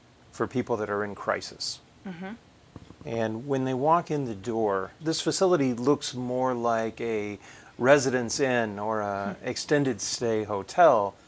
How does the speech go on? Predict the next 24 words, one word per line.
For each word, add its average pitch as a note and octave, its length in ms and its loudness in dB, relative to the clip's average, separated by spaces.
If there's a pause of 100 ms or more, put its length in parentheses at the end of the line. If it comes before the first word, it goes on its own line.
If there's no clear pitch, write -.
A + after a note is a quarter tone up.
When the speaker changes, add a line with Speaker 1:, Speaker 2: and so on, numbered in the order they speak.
(280)
Speaker 1:
than A#2 120 0
it A2 120 -4
does A2+ 240 -4
what A2+ 200 -6
you A2+ 60 -8
would G2+ 140 -6
think A#2+ 200 -8
of G#2 200 -4
as, G2 320 -8
as B2 160 -4
a A2 40 -6
shelter B2+ 440 2
by A2 220 6
intention. A2+ 640 -4 (180)
Speaker 2:
Sure. G#3 360 -2
Speaker 1:
It's B2+ 160 -12
very G#2 240 -2
clean, B2+ 460 0
it's F#2+ 120 -10
very G2 200 -2
open, A2 280 0
it's G2+ 140 -14
very G2+ 320 -6
airy, G2+ 440 -2